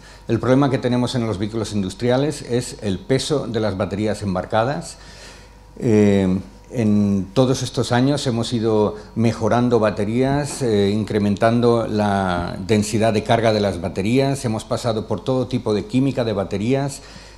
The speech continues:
hemos llegado a un punto donde lo único que nos queda es meter más baterías en los vehículos,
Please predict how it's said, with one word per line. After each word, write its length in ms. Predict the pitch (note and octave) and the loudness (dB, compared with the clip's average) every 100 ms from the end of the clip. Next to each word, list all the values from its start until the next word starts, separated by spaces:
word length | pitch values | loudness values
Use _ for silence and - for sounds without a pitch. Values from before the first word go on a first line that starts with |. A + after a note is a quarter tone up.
| - | -2
hemos 220 | B2 B2+ | 2 4
llegado 260 | A#2+ A#2+ A#2 | 4 4 4
a 20 | |
un 120 | G#2+ | 2
punto 420 | G#2 B2+ B2+ C#3+ | 2 2 4 2
donde 540 | - A2+ A#2+ B2 C3+ - | 0 0 2 2 0 0
lo 140 | A2+ | 2
único 260 | A#2+ C3 B2 | 4 2 0
que 80 | A2+ | -2
nos 160 | G#2+ | -4
queda 300 | - C3 C3+ | 0 2 2
es 100 | A2 | 0
meter 280 | G#2 G#2 C3+ | 0 0 2
más 260 | C3 C3 A#2 | 2 2 2
baterías 480 | A#2+ G#2+ A2 G#2+ G#2+ | 0 2 0 0 0
en 80 | |
los 160 | G2 F2+ | -4 -2
vehículos, 540 | G2 G2 C#3 G3+ - | -4 -2 -2 -2 -6